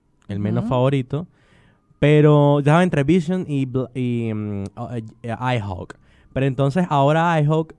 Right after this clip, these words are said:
Speaker 1: eh, mm, viene con un nuevo formato,
Speaker 2: Claro.
Speaker 1: se llama Running,
Speaker 2: Sí.
Speaker 1: que es un samurái satánico,
Speaker 2: <laughs>
Speaker 1: redestruye mundos.
Speaker 2: Está buenísimo.
Speaker 1: Y ya Vision como que
Speaker 2: Claro.
Speaker 1: ya quedó ahí.
Speaker 2: No, bueno, pero de las películas, de los que tienen película original,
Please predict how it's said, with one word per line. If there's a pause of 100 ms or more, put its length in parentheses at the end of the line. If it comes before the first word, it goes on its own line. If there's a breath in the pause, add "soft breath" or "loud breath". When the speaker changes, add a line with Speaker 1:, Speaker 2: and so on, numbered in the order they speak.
(120)
Speaker 1:
eh,
mm,
viene
con
un
nuevo
formato,
Speaker 2:
Claro.
Speaker 1:
se
llama
Running, (180)
Speaker 2:
Sí.
Speaker 1:
que
es
un
samurái
satánico,
Speaker 2:
<laughs>
Speaker 1:
redestruye
mundos.
Speaker 2:
Está
buenísimo.
Speaker 1:
Y (140)
ya
Vision
como
que
Speaker 2:
Claro.
Speaker 1:
ya
quedó
ahí.
Speaker 2:
No,
bueno,
pero
de
las
películas,
de
los
que
tienen
película
original,